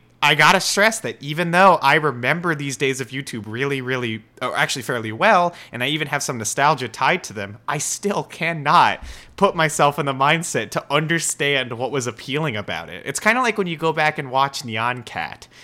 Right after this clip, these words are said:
for any of you that have seen that, uh, which I would assume most of you have, especially if you were around back then, you've seen it.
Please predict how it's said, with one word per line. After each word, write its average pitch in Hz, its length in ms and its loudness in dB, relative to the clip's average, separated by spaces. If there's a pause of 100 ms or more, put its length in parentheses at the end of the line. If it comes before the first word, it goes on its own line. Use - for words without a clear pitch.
(160)
for 143 160 -6
any 135 180 -2
of 127 80 -4
you 127 180 -6
that 113 240 -4 (120)
have 127 180 -8
seen 120 300 -6
that, 113 300 -2
uh, 98 160 -10
which 107 240 -10
I 117 80 -4
would 104 120 -10
assume 113 280 -6
most 107 240 -10
of 98 100 -10
you 90 120 -14
have, 90 360 -8
especially 143 360 -4
if 117 100 -12
you 113 80 -6
were 104 80 -6
around 101 240 -6
back 87 160 -10
then, 80 160 -14
you've 101 100 -14
seen 107 240 -8
it. 80 180 -12